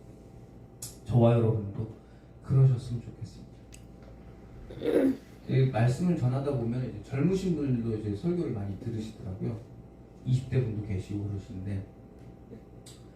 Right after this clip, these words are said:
우리가 자신의 하-, 하는 일에 최선을 다하다 보면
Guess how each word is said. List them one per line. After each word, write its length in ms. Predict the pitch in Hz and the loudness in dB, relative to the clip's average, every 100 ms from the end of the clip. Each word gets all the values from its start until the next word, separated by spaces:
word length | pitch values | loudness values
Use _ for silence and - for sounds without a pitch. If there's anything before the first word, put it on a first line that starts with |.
| - - - | -20 -20 -2
우리가 380 | 113 113 104 113 | 4 6 6 6
자신의 520 | - - - 147 147 | 4 2 -2 0 4
하-, 120 | 175 175 - - | 4 4 -2 -6
하는 280 | 202 208 165 | -2 0 2
일에 280 | 127 123 - | 4 2 4
최선을 640 | - - 285 - - 233 | 4 4 2 -6 -4 -2
다하다 400 | - 107 - 110 | -2 -2 0 -2
보면 400 | 98 120 143 - | -2 -4 -6 -6